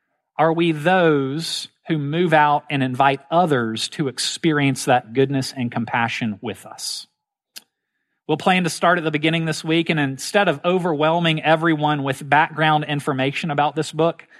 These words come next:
which you'll likely forget after this week, we're gonna plan to pepper in that information and background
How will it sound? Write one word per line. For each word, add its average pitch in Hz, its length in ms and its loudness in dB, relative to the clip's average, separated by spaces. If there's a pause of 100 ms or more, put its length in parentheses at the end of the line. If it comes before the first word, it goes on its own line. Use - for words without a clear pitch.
which 135 200 -6
you'll 131 160 -2
likely 139 320 0
forget 135 420 -4
after 127 300 0
this 123 220 -8
week, 175 280 -2 (500)
we're 170 140 2
gonna 180 160 2
plan 175 360 0
to 139 80 2
pepper 180 480 -2
in 151 440 0
that 147 240 2
information 143 720 -2
and 123 160 -6
background 127 800 2